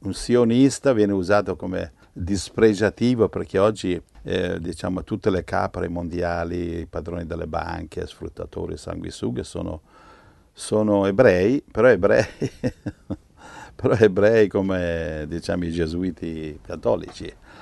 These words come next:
come nella Chiesa protestante ci sono quelli del Vangelo della prosperità, cioè falsi protestanti, falsi evangelici,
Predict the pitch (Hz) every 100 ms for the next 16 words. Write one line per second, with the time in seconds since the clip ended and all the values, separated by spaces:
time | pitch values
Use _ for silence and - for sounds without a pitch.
0 | - - - - 95 98 92 92 87 92
1 | 90 - 95 90 85 - 95 90 85 78
2 | 78 82 78 87 85 82 82 82 85 85
3 | 82 - 85 - 82 80 82 - - _
4 | _ - - - - 160 - 82 85 76
5 | - - 82 78 - - - - 85 78
6 | - - 80 80 -